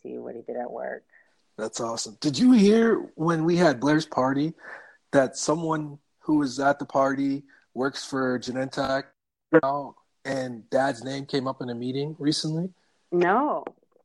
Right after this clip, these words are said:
Speaker 2: Yeah, I didn't know. I, so, yeah, you know, for Blair's birthday party, which is now about a month ago, one of the,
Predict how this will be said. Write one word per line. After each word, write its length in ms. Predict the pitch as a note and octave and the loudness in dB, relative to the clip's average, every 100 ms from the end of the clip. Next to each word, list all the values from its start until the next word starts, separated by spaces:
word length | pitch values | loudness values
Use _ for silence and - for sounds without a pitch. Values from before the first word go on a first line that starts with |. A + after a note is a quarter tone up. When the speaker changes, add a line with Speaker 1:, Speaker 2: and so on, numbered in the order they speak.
| - - | -6 4
Speaker 2:
Yeah, 220 | G3 F#3+ | 6 6
I 120 | E3+ F3+ | 6 6
didn't 180 | F#3+ | 6
know. 220 | F3 E3+ C#3+ | 4 0 2
I, 220 | D#3 D#3 | 0 -2
so, 480 | - D#3 D3+ C#3 - - - - | -4 -2 -2 -4 -10 -20 -20 -12
yeah, 280 | C#3+ E3+ D#3 B2+ | 0 2 0 -2
you 100 | D3 | -6
know, 320 | D3+ C#3+ C#3 D#3 _ | 0 0 -2 -10 _
for 140 | E3+ | -6
Blair's 340 | C#3 D3+ D#3 C3 | -2 0 0 -2
birthday 360 | - E3+ D#3+ D3 | -4 -4 -2 -4
party, 300 | C#3+ C3+ C#3 | -4 -4 -6
which 200 | C3 C#3 | -8 -12
is 120 | B2+ | -10
now 140 | C3+ C3+ | -6 -6
about 180 | C3 | -6
a 40 | B2 | -4
month 260 | D3 E3 | -4 -4
ago, 400 | D#3 B2 A#2+ A#2 - - - _ - | -8 -8 -6 -6 -10 -20 -20 _ -16
one 320 | A#2+ D3 D#3 | -4 0 2
of 280 | D3+ C3+ B2+ | 0 -4 -2
the, 640 | C#3 C#3+ C#3 C#3 C3+ C3 | 0 2 2 0 0 -4